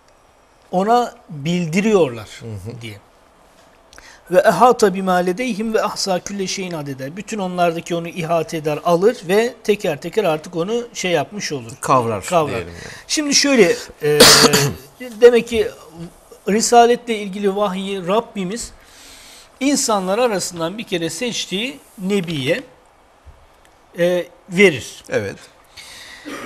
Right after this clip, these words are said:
Speaker 1: Bu nebiye de bu risalette ilgili vahyi Cibril aleyhisselam getirir. Ama onun etrafında da koruma ordusu vardır. E, meleklerden,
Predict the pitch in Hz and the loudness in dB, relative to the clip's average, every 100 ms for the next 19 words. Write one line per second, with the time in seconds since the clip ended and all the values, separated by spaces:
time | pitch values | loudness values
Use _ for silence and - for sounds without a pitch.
0 | - - - _ _ _ 214 285 277 254 | -16 -18 -20 _ _ _ 0 6 6 6
1 | 247 311 247 175 226 - - - - - | 4 4 4 4 2 -8 -16 -20 -20 -6
2 | 262 285 - 233 226 220 208 226 214 196 | -2 0 4 4 2 -4 -8 -8 -6 -2
3 | 175 202 208 175 202 254 - _ _ _ | 0 0 0 -2 -6 -8 -14 _ _ _
4 | _ _ _ 139 165 196 240 214 180 156 | _ _ _ -6 -4 -2 0 2 2 0
5 | 143 - 151 143 135 143 143 165 233 - | -4 -4 -4 -6 -6 -6 -8 -10 -12 -16
6 | - _ _ - - - - _ _ _ | -18 _ _ -20 -20 -20 -20 _ _ _
7 | 208 233 233 240 214 247 226 220 214 214 | 2 4 2 2 2 4 0 0 2 2
8 | 208 226 262 180 208 - _ _ _ _ | 2 -4 -2 0 -2 -6 _ _ _ _
9 | _ _ - - - _ _ 208 214 220 | _ _ -20 -20 -20 _ _ 4 4 4
10 | 202 165 143 - 151 135 127 139 214 - | 2 0 -4 -8 -6 -4 -6 -8 -12 -16
11 | - 151 147 160 165 160 160 139 139 160 | -8 -6 -2 0 -2 0 -2 -2 -4 -8